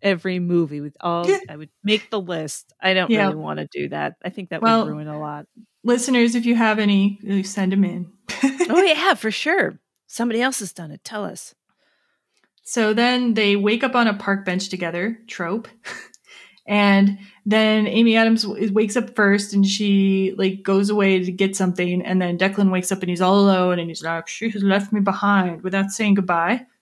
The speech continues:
Speaker 2: trope. And then Amy Adams comes back with coffee, trope. <laughs> Like, bing, bing, bing, right in a wor-, right in a row.
Speaker 1: <laughs> Yep.
Speaker 2: Yep. And then, um, at this point, they are taking a bus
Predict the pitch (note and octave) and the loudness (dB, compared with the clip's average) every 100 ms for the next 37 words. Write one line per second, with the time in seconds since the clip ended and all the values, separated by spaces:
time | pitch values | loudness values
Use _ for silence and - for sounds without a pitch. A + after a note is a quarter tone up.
0 | _ - F#3+ F#3 C4 - _ _ _ _ | _ -4 0 2 0 -6 _ _ _ _
1 | - C4+ C4 B3+ A#3 G#3+ G3+ F#3+ F#3 - | 0 4 6 6 6 6 6 6 2 2
2 | F#3+ F3 F3 F3 G#3 G3+ F#3 F3+ E3 F#3 | 0 2 0 0 -2 0 2 2 -2 -8
3 | - _ - F#3+ F3 F#3+ - - - _ | -12 _ -2 0 0 -4 -8 -14 -14 _
4 | _ F#3 G3 - - - C4 B3+ G#3+ G#3 | _ -10 -10 -16 -10 -4 0 2 2 2
5 | G3 F3+ - - - F#3+ F#3+ F#3 - - | 2 0 -6 -10 -2 -2 0 -4 -6 -6
6 | A3+ A#3 G#3+ G3+ F#4+ F#5 F#5+ - _ F5+ | 2 4 4 2 0 0 -2 -4 _ -4
7 | E5+ _ _ E5 E5+ _ _ - - - | -4 _ _ -4 -4 _ _ -20 -20 -20
8 | _ _ _ _ _ _ F#3+ B3+ - _ | _ _ _ _ _ _ -2 -2 -4 _
9 | G#3 F3+ - - _ _ _ - - - | -8 -8 -8 -20 _ _ _ -16 -16 -16
10 | - - - _ - A3+ A3 A3+ A#3 A3+ | -20 -20 -20 _ -2 2 4 4 4 4
11 | F#3 G3+ G3 F#3+ - - G#3 G3+ B3 B3+ | 4 4 4 2 -2 -6 -4 0 -2 -2
12 | - A#3+ A3+ A3+ A3 F#3+ G3 F#3+ F3+ F3+ | -2 2 4 2 0 0 2 2 2 0
13 | F3+ - A3 A#3 G3+ F3+ F3+ F#3 F#3+ - | -2 -4 -2 0 0 0 0 0 0 -4